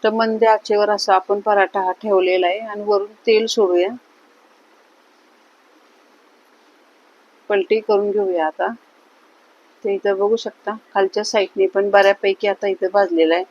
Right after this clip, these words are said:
गॅस आपण कमी ठेवल्यामुळं जरा हळुवारपणे आपली प्रोसेस होतीये. छान असा पराठा आतपर्यंत झाला पाहिजे आपला, तरच चवीला चांगला लागणार आहे. तर इथं बघू शकता दोन्ही बाजूने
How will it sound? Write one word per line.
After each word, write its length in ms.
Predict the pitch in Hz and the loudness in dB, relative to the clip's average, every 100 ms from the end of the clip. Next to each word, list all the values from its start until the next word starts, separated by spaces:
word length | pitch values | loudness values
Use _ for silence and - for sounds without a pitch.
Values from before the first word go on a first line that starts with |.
| _ _ _ - | _ _ _ -4
गॅस 240 | 202 220 226 | 0 2 4
आपण 280 | 214 214 208 | 2 2 0
कमी 300 | 226 214 233 | 0 0 -2
ठेवल्यामुळं 560 | 233 190 190 196 202 208 | 2 4 4 2 2 4
जरा 260 | 202 202 - - - - | 4 4 -2 -16 -20 0
हळुवारपणे 640 | 202 208 214 226 240 208 214 | 6 8 8 8 6 4 4
आपली 260 | 202 202 | 0 -2
प्रोसेस 520 | 202 208 208 - 202 202 | -4 0 0 2 0 0
होतीये. 380 | 196 170 165 220 _ _ _ _ _ _ | -4 -2 -2 -4 _ _ _ _ _ _
छान 300 | - 202 202 | -4 0 0
असा 200 | 214 214 | 0 0
पराठा 400 | 202 208 180 190 185 | 2 2 0 2 4
आतपर्यंत 600 | 202 - 214 190 196 208 | 4 2 0 2 2 0
झाला 340 | 214 214 185 | 0 -2 -2
पाहिजे 300 | 170 175 175 | 0 2 2
आपला, 240 | 170 - 180 | 0 0 -4
तरच 420 | - 226 240 240 | 2 6 6 4
चवीला 440 | 226 196 185 190 | 0 2 2 2
चांगला 380 | 196 202 175 170 | 0 -2 0 2
लागणार 400 | 170 165 175 175 | 2 0 -4 -8
आहे. 80 | 208 - - - _ _ _ _ - | -12 -16 -20 -20 _ _ _ _ -8
तर 60 | 202 | -6
इथं 280 | 196 214 196 | -4 -4 0
बघू 220 | 214 226 | 0 0
शकता 360 | 220 - 196 196 | -2 -4 -4 -4
दोन्ही 360 | 208 214 208 220 | -2 -2 -2 0
बाजूने 400 | 220 202 190 | 0 0 -2